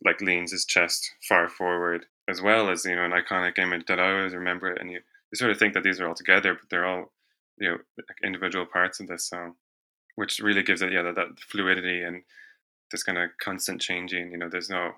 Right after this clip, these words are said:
there's no way of pinning this particular dance or choreography down in a similar way. There's no real way of pinning down Taemin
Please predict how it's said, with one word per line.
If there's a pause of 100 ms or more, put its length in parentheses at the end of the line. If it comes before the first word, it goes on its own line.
(220)
there's
no
way
of
pinning
this (420)
particular
dance (160)
or
choreography
down (800)
in
a
similar
way.
There's
no
real
way
of
pinning
down
Taemin